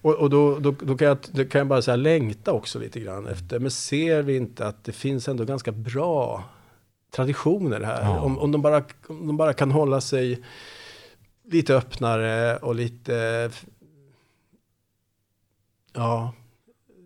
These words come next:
Speaker 2: Och det sekulariserade samhället kanske också har blivit en kyrka som har stelnat då?
Speaker 1: Ja, oh ja, det är absolut. Vi bygger,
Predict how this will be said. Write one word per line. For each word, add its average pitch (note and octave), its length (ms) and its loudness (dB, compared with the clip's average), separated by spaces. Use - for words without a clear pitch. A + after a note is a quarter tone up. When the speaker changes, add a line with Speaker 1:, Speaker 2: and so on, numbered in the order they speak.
Speaker 2:
Och G#2 80 2
det A2+ 80 4
sekulariserade A#2 680 0
samhället G#2+ 480 -2
kanske A#2 240 -4
också A2 180 -4
har E3 40 -2
blivit C3 280 0
en G2 100 0
kyrka E2 480 -4
som D#2+ 140 -10
har D#2 80 -6
stelnat G2 460 -6
då? - 200 -8
Speaker 1:
Ja, A2+ 500 -4
oh D3 160 2
ja, G#2 160 -2
det A2 120 -4
är A#2+ 340 0
absolut. B2 540 -4
Vi A#2 100 -4
bygger, A#2 580 -4